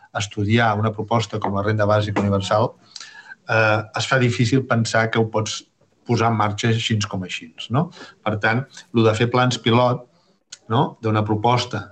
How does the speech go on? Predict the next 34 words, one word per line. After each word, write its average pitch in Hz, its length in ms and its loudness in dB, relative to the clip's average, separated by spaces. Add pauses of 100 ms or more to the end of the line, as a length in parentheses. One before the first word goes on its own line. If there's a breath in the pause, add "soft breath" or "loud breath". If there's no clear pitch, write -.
(300)
ambiciosa, 107 720 4
important 101 480 0
com 110 160 0
aquesta, 113 460 0 (420 loud breath)
és 107 160 0
necessari 120 540 2 (280)
per 107 140 -2
estudiar 110 680 0 (340)
tot 104 160 -4
just 120 320 2
el 117 80 -2
que 110 80 -2
m'heu 104 160 2
preguntat, 101 640 -2
els 92 160 -10
impactes 101 480 -8
que - 80 -10
això 107 240 -4
té, 143 380 4 (200 loud breath)
quins 113 300 -4
efectes, 120 640 -2
com 107 240 -4
pot, 104 240 -4 (880 loud breath)
eh, 104 400 2
generar 104 400 2
efectes 104 340 -2
positius, 127 680 2
etcètera, 98 480 -2
no? 131 160 2 (680 loud breath)
Jo 139 160 6
crec 170 220 2
que 170 80 2
en 143 80 6
general, 117 560 2